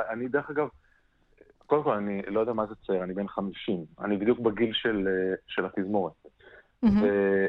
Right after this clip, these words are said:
Speaker 1: אמ, אני זוכר את עצמי בתחילת שנות העשרים שלי, בתקופה שלמדתי פסנתר אצל פנינה זלצמן, ניצוח אצל מנדי רודן,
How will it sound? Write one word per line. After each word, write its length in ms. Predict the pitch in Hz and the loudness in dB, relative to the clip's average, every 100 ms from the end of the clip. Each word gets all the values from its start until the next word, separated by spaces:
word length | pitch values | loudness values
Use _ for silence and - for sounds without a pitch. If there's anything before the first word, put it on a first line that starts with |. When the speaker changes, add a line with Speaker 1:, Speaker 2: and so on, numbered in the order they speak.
| - | 0
Speaker 1:
אמ, 800 | 98 98 95 95 95 98 95 95 - _ _ _ _ _ _ _ _ _ _ - | 0 2 4 2 0 -2 -4 -6 -8 _ _ _ _ _ _ _ _ _ _ -8
אני 240 | 110 113 | -2 0
זוכר 440 | 98 101 143 156 180 190 - - | 0 0 2 2 0 -4 -10 -12
את 140 | - | -8
עצמי 420 | 104 - 131 139 | -10 -6 -4 -2
בתחילת 560 | 104 92 98 - 117 123 | -2 -4 -2 0 0 0
שנות 240 | 117 113 | -4 -2
העשרים 380 | 101 90 - 123 | -2 -2 -2 -2
שלי, 260 | - 98 92 | 0 0 -2
בתקופה 380 | 92 98 120 113 | -4 -4 -2 -2
שלמדתי 520 | 107 101 104 - 104 - - - - | 0 0 0 -2 -4 -4 -20 -20 -20
פסנתר 400 | - 98 131 131 | -6 0 2 2
אצל 180 | 120 104 | 0 -4
פנינה 260 | 110 110 92 | -2 -4 -2
זלצמן, 460 | 101 92 98 92 | -2 -4 -8 -6
ניצוח 380 | 92 - 135 131 | -8 0 0 2
אצל 160 | 110 107 | -4 -4
מנדי 280 | 107 107 101 | -2 -2 -2
רודן, 380 | 92 95 113 | 0 0 0